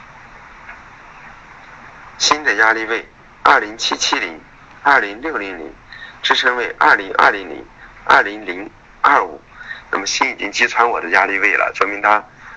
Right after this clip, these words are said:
完全又恢复到正常的格局啊。铝的压力位幺三零三零、幺二九六零，支撑位幺二七九零、幺二七二零。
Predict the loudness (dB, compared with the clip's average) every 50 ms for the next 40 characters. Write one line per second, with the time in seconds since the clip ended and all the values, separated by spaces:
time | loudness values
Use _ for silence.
0 | -20 -18 -6 0 0 0 0 2 -2 -2 -2 -2 -4 0 0 0 0 2 0 0
1 | 0 0 -2 -6 -6 -4 -2 -2 -2 -4 -4 -4 -4 -4 -4 -4 -8 -6 -2 -2
2 | -2 -2 -4 -8 -18 -20 -14 -6 -6 -4 -4 -4 -4 -6 -6 -6 -6 -6 -6 -2
3 | 0 0 0 0 -2 -4 -6 -6 -6 -8 -12 -20 -20 -20 -20 -20 -12 -2 0 0
4 | 0 2 2 2 2 2 2 -4 -8 0 2 2 2 2 0 -8 -12 -14 -16 -20
5 | -20 -20 -20 -20 -20 -12 -2 2 4 4 4 4 2 0 -2 -4 -4 -2 -2 -4
6 | -4 -4 -8 -10 -16 -20 -20 -20 -20 -20 -20 -20 -14 -4 0 0 0 0 0 -2
7 | 0 0 0 -4 -4 -8 _ _ -20 -20 -20 -18 -6 2 4 4 6 4 2 2
8 | 2 0 2 2 2 0 -2 -2 -2 -6 -10 -14 -18 -20 -20 -20 -20 -20 -20 -20
9 | -14 -4 0 2 2 2 2 0 -2 -2 0 0 2 2 2 2 2 0 -4